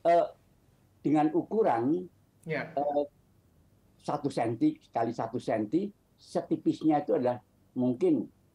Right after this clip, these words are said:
Speaker 1: eh, setengah senti, lima mili, atau mungkin
Speaker 2: Ya.
Speaker 1: lebih tipis lagi,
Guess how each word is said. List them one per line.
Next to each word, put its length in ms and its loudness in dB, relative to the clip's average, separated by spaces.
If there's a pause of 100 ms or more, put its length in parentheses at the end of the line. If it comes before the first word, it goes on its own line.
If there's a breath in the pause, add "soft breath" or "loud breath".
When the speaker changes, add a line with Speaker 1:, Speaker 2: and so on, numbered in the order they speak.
(160)
Speaker 1:
eh, 240 0 (1500)
setengah 300 -6
senti, 480 -6
lima 260 -4
mili, 400 -4 (320)
atau 240 -6
mungkin 240 -6
Speaker 2:
Ya. 40 -4
Speaker 1:
lebih 160 -8
tipis 320 -14
lagi, 280 -8